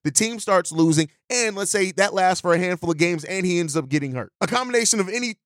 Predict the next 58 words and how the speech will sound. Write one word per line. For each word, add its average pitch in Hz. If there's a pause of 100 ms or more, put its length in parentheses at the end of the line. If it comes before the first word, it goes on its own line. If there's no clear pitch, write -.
(260)
any 269
of 220
those 208
other 220
four 214
things 202
we 175
talked 240
about 165 (260)
puts 254
you 226
in 214
a 196
situation 208
where 185 (340)
a, 170 (360)
a, 165 (120)
a 147
trade 240
value 214
that 190
was 180
already 202
questionable 151 (220)
goes 233
completely 175
and 147
utterly 180 (220)
in 220
the 202
toilet. 214 (100)
And 190
so, 226 (400)
you 254
know, 240
and 226
then 254
you 247
gotta 220
look 202
at 185
also, 170
like 160
I 151
said, 147
the 143
impact 147
of 127
the 110
team. 127
We 196
know 226
that 190
Zach 160
LaVine 156
is 139
a 123
professional. 151